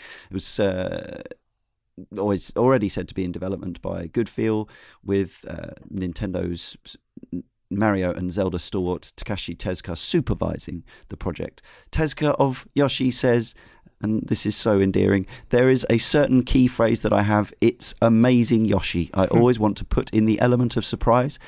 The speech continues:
Speaker 1: and I want to make it a game that brings a smile to your face just by owning it."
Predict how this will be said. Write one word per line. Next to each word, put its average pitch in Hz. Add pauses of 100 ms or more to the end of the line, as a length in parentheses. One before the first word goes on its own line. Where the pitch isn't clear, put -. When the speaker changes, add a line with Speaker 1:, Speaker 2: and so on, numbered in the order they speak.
(160)
Speaker 1:
and 104
I 107
want 117
to -
make 117
it 107
a 110
game 104
that 101
brings 107
a 95
smile 139
to -
your 131
face 92 (240)
just -
by 92
owning 85
it." -